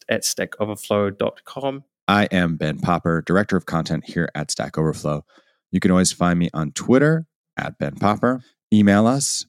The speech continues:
Speaker 2: podcast at stack overflow with questions or suggestions. If you listen to the show a lot and you email us there, I will shout you out. So,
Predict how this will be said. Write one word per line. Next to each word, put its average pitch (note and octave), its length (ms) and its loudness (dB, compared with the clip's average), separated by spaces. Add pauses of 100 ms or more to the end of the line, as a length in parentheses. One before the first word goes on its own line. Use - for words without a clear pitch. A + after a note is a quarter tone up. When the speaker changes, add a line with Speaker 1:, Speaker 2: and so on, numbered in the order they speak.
(100)
Speaker 2:
podcast D#2+ 480 -2
at - 60 -12
stack - 260 -4
overflow A2 380 4
with F#2 160 -2
questions D2+ 480 -2
or - 120 -10
suggestions. F#2+ 680 0 (440)
If - 60 -4
you A2+ 40 8
listen A#2+ 160 2
to B2+ 60 2
the A#2 40 4
show A2+ 200 4
a - 20 4
lot A2 140 4
and F2+ 80 -2
you F#2+ 100 0
email F#2+ 240 4
us F#2+ 140 0
there, F#2 260 2
I E2+ 60 -2
will F2+ 180 0
shout - 500 0
you G2 180 4 (160)
out. - 460 -4
So, D2+ 540 -4